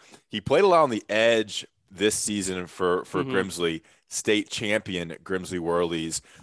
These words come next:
Speaker 1: 'cause I think they wanted him to kinda be able to get, um,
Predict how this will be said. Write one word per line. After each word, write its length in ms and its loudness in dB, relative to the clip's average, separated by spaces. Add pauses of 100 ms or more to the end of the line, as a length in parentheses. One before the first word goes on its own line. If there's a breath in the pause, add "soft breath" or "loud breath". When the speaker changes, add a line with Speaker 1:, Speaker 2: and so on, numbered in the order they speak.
Speaker 1:
'cause 120 -8
I 80 2
think 140 -6
they 120 2
wanted 300 2
him 120 -2
to 80 -2
kinda 300 -2
be 200 -6
able 160 -2
to 80 -10
get, 400 -2 (140)
um, 400 -8